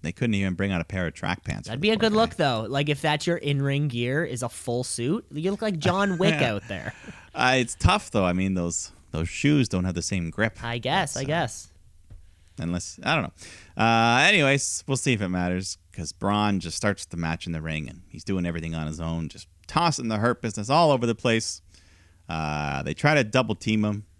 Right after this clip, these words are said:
Speaker 1: but he fights back, and he hits his power slam on Shelton. He can win the match right here, but then Shane jumps on the apron and says, "Braun,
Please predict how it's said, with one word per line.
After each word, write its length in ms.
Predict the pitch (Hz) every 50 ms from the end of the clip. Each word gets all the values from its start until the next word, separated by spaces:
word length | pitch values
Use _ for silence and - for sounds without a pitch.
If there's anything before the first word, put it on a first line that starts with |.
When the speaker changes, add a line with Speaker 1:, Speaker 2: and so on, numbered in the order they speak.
| _ -
Speaker 1:
but 80 | 143 143
he 60 | 78
fights 380 | - - - 170 180 160 - -
back, 360 | - 117 117 117 113 - -
and 80 | 92 85
he 100 | 85 85
hits 400 | - - 254 262 - - - -
his 140 | 151 131 -
power 380 | - - - 160 185 202 190 151
slam 300 | - - 120 107 107 98
on 100 | 85 85
Shelton. 560 | - - - 160 175 214 - - 113 87 82 - _ _ _ _ - - - - - - - - -
He 120 | - 110 -
can 140 | - 110
win 120 | 127 151 156
the 80 | 135
match 260 | 117 127 147 151 - -
right 140 | 143 135
here, 380 | 131 139 156 170 170 107 95 - - - _ _ -
but 100 | - 92
then 140 | 92 90 90
Shane 680 | - - - 139 135 139 139 135 127 113 98 90 95 - _ _ _ _ -
jumps 300 | - 190 254 220 - -
on 100 | 156 139
the 140 | 131 120 127
apron 260 | 151 165 - - 78
and 100 | 76 -
says, 140 | - 101 104
"Braun, 440 | 123 202 277 330 339 302 170 -